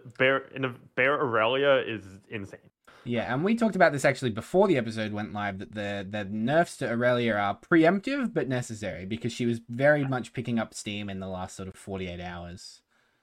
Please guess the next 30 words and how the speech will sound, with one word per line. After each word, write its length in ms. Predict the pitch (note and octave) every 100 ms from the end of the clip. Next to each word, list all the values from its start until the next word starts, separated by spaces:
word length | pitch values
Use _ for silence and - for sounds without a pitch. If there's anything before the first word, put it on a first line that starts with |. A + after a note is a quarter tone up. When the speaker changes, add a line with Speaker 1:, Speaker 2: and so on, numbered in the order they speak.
| _ _ _ -
Speaker 1:
She, 440 | - D#3+ D#3 D#3 -
she 160 | F#3
was 180 | E3+ C3
already 460 | A#2 A2 G2+ G2 G2+
really 720 | G2+ G#2 G#2+ A2 G#2+ G#2 G#2
good, 320 | G2+ - -
and 120 | B2
there's 200 | C#3 D3
ac-, 200 | D3 C#3+ -
there's 220 | F3 F#3+ A3+
a 180 | E3 A2+ _ _ _ _
good 140 | B2+ A#2+
number 280 | C3 D3+
of 100 | C3 A2+
builds 260 | G#2+ G#2+
you 60 | A#2
can 140 | B2
do 160 | G#2 G2+
with 160 | G#2 G2+
her. 260 | G2 G2
You 60 | G2+
can 80 | G#2+
do, 140 | G#2+
like, 100 | G2 - _ _
um, 600 | A#2+ A2 G#2 G2+ G2+ G#2 A2 _ _ _ _ _ _ -
fi-, 180 | A2 - -
five 240 | B2 A#2
Inno, 600 | G#2+ A#2 A#2 A2+ A2+ A2
six 260 | A2 B2+ -
Scrap. 480 | - G#2 G#2+ G#2